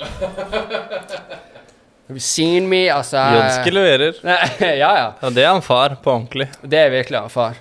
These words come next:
Speaker 1: Men, eh, jo, nei, men han Slinkrace, han, han, jeg, jeg bare, jeg får han tilbake litt på mer på norsk shit, for
Speaker 2: Jo,
Speaker 1: at det
Speaker 2: men det er noe
Speaker 1: banger.
Speaker 2: med, det er noe med,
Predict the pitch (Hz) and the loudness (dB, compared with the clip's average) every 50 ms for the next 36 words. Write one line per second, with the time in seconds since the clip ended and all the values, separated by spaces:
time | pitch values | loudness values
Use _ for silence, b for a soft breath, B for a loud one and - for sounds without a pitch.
0 | - _ - 143 139 131 131 131 127 127 131 170 202 220 226 233 233 226 220 202 | -20 _ -6 -2 0 0 2 2 2 4 4 4 4 4 2 2 2 2 2 2
1 | 180 196 202 - - 214 254 285 - 226 135 117 120 - 151 156 160 160 - - | 2 0 -2 -2 -2 -4 -4 -2 -2 -2 -2 -2 -2 -2 -2 -2 -2 -2 -2 -4
2 | 151 170 175 175 170 160 135 98 87 135 170 165 - - - _ _ _ _ - | -2 -2 -2 -2 -4 -6 -6 -6 -4 -2 -2 -2 -4 -8 -20 _ _ _ _ -20
3 | - - - 160 170 165 165 175 180 170 170 165 156 143 - - - - - - | -14 -8 -8 -8 -4 2 2 4 4 6 4 4 2 0 -4 -12 -18 -18 -12 -8
4 | - 160 147 - _ - - - - 202 190 175 - 175 156 160 160 165 160 - | -8 -8 -8 -10 _ -20 -12 -4 -2 -2 -2 -2 -4 -6 -2 0 0 0 0 -4
5 | 170 151 143 143 - 147 139 135 139 139 139 135 131 123 - 135 131 131 147 135 | -6 -6 -6 -6 -6 -8 -6 -4 -2 0 0 0 0 -2 -4 -8 -4 -4 -4 -4
6 | - - - - - 156 120 - 220 208 247 277 311 320 - - 214 220 226 226 | -6 -10 -14 -8 -6 -6 -6 -4 0 2 2 4 2 2 0 0 0 0 2 4
7 | 220 220 214 214 226 220 208 208 220 226 220 - - - 180 175 190 196 202 196 | 4 4 2 2 2 2 2 4 4 2 2 0 -4 -8 -2 -2 0 0 0 0
8 | 185 185 190 190 190 185 - | 0 0 2 0 0 -2 -4